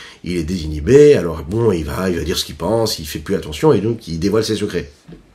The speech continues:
Il y a quelque chose d'un peu plus profond. Nirnas Yain, dans la Chassidut, on explique ça de manière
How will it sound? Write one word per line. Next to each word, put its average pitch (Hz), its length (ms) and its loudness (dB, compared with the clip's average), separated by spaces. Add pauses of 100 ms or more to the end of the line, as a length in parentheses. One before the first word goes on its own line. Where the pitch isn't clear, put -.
(800)
Il 71 40 -10
y 82 40 -6
a - 20 -10
quelque - 140 -14
chose 131 160 0
d'un 98 80 -2
peu - 160 -10
plus 80 160 -10
profond. 92 540 -2 (360)
Nirnas - 300 -6
Yain, 98 180 0
dans 92 120 -6
la 73 80 -10
Chassidut, 87 440 -10
on 82 80 -6
explique 78 280 -12
ça 90 100 -8
de 78 60 -10
manière 78 260 -10